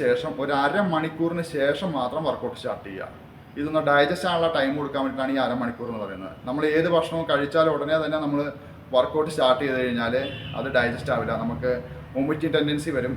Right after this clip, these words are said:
അങ്ങനെ കുറച്ച് ബുദ്ധിമുട്ടുണ്ടാവും. അപ്പോൾ ഒരു അരമണിക്കൂറിന് ശേഷം വർക്കൗട്ട് സ്റ്റാർട്ട് ചെയ്യുക. വർക്കൗട്ടിന് ശേഷം നമ്മൾ വീട്ടിൽ പോയി കഴിഞ്ഞിട്ട് നോൺ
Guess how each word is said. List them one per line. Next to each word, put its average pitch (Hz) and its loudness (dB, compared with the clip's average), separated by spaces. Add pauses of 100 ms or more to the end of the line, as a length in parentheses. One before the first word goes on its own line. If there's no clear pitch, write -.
അങ്ങനെ 123 -2
കുറച്ച് 127 -4
ബുദ്ധിമുട്ടുണ്ടാവും. 117 -4 (380)
അപ്പോൾ 180 -2
ഒരു 180 6
അരമണിക്കൂറിന് 175 2
ശേഷം 165 -2
വർക്കൗട്ട് 143 -2
സ്റ്റാർട്ട് 127 -2
ചെയ്യുക. 98 -8 (1080)
വർക്കൗട്ടിന് 180 2
ശേഷം 139 4 (560)
നമ്മൾ 143 -2 (100)
വീട്ടിൽ 156 0
പോയി 151 4
കഴിഞ്ഞിട്ട് 147 2 (600)
നോൺ 151 4